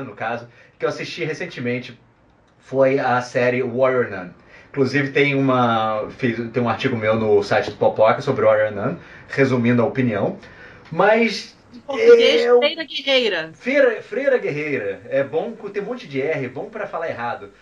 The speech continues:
Speaker 2: Freira Guerreira.
Speaker 1: Freira Guerreira. É, rima, nossa, que coisa horrorosa. É, o, a série, ela é baseada nos quadrinhos. Ela tem tudo pra ser uma série boa. Ela é um, tem muito...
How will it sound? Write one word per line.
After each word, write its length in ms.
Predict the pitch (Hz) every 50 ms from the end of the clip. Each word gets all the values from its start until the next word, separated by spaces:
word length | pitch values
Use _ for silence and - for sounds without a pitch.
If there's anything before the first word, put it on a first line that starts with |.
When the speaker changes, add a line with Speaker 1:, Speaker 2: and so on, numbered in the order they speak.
| _ _ _ -
Speaker 2:
Freira 560 | - 247 262 - - 247 254 247 240 233 226
Guerreira. 840 | 208 202 226 208 196 160 180 220 254 254 240 226 226 208 208 196 160
Speaker 1:
Freira 180 | 147 143 143 135
Guerreira. 800 | 127 131 131 120 113 - 120 120 120 110 107 98 98 95 90 - - _ _ _ _ -
É, 680 | 147 151 160 160 160 160 156 151 151 147 139 127 123 120 - - -
rima, 320 | 131 131 156 170 135 110
nossa, 360 | 107 135 165 160 135 - - 120
que 80 | -
coisa 180 | 156 151 135 123
horrorosa. 360 | 110 101 98 95 90 - - _ _ _ - 127 - _ -
É, 300 | 151 151 160 180 - 214
o, 380 | 196 190 202 202 208 202 202 - - _ _ _ _ _
a 140 | - - 240
série, 480 | - - - 214 233 202 147 120 107 - 151
ela 160 | 160 185 190
é 20 |
baseada 380 | 175 175 170 156 156 139 127 123
nos 140 | 127 120 -
quadrinhos. 460 | 180 180 147 123 113 110 123 160 - - _ _ _ _ _ _ _ _ _ - -
Ela 180 | 175 196 202
tem 140 | 202 269 -
tudo 400 | - - - 269 285 - - -
pra 140 | - 226 202
ser 100 | - 220
uma 80 | 202 -
série 200 | - 190 160 135
boa. 280 | 107 98 90 - - _ _ _ _ _ _ _ _
Ela 580 | 127 131 139 143 147 147 147 147 147 143 143 -
é 120 | 143 139 139
um, 300 | 139 139 131 131 135 135
tem 240 | 127 - 143 127 127
muito... 1040 | 123 120 123 127 127 151 170 180 170 - - 175 156 151 143 135 127 120 117 113